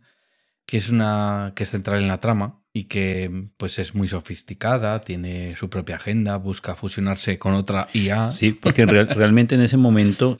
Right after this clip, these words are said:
Speaker 2: el protagonista es capaz de entrar en internet,
Speaker 1: Ujú.
Speaker 2: en un mundo virtual, y en ese mundo virtual pueden hacer lo que quieran. Tienen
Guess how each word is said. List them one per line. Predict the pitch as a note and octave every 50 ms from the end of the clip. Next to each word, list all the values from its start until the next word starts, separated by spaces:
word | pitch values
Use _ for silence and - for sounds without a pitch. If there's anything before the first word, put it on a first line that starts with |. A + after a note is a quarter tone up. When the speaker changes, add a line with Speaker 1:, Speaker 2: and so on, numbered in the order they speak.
| -
Speaker 2:
el | - -
protagonista | - - G2+ - - F2 F2+ F2+ G2+ F#2+ - - A#2+ A2+ - -
es | - - -
capaz | - - - - G#2+ G2+
de | G2 G#2
entrar | G2 F#2+ - G#2+ G2+ G2 G#2 G2+ - _
en | _ - F#2 F2+ E2+
internet, | F2 F2+ F2 - D#2+ E2+ F2+ F#2 F#2+ - - - - _ _
Speaker 1:
Ujú. | A2+ A#2 A2 G#2 G#2 A2
Speaker 2:
en | G2 F#2+
un | F#2 F#2
mundo | F#2+ G2 F#2+ F2+ G2 G2 G2 F#2
virtual, | F#2+ G2 F2+ - - - G2 G#2+ C3+ C3+ - - - - -
y | - G#2
en | G2+
ese | F#2+ - A2+
mundo | G#2+ G#2 G#2+ A2
virtual | G#2+ G2 F#2 - A2+ A2+ A2
pueden | - G#2 F#2
hacer | - F2
lo | F2+ E2+
que | - E2
quieran. | - - G2+ F#2+ E2 D#2 E2
Tienen | E2 - F2 F2 F2 F2+ F2+ F2+ F2+ F2 F2